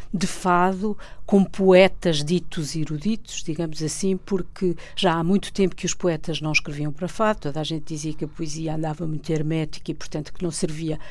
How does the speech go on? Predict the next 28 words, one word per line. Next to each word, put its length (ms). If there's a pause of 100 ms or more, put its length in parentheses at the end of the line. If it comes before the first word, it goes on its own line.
(160)
para 140
fado, 300
mas 120
ele 120
queria 260
provar 500 (460)
que 120
havia 220
poetas 380
contemporâneos 720
que 100
eram 160
perfeitamente 580
capazes 540
de 80
escrever, 640 (540)
eh, 280
letras 420
para 160
fado. 320
E, 60
portanto, 440
desencaminhou-me 880
nesse 320
dia, 400 (380)
como 220
mais 320
tarde 600